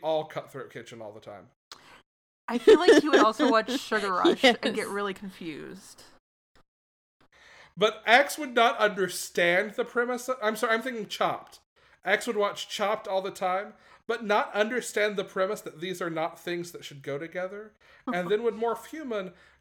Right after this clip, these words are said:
Speaker 1: go to the store,
Speaker 2: Oh,
Speaker 1: get
Speaker 2: God.
Speaker 1: them, sit down on a bench, and then just, like, eat them raw together.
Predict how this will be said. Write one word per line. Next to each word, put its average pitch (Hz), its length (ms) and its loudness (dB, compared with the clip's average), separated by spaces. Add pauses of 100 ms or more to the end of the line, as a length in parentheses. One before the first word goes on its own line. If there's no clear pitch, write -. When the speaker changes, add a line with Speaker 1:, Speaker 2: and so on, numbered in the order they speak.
Speaker 1:
go 208 160 4
to 262 80 -2
the 247 100 -4
store, 214 520 -2
Speaker 2:
Oh, 208 40 -8
Speaker 1:
get 247 160 -4
Speaker 2:
God. 208 120 -4
Speaker 1:
them, 185 160 -4
sit 311 340 -10
down 277 160 2
on 247 120 0
a 214 60 0
bench, 214 380 -2
and 190 160 -2
then 208 100 -2
just, - 180 -10
like, 180 220 -6
eat 175 240 -18
them 175 180 -2
raw 143 260 -2
together. 220 640 -8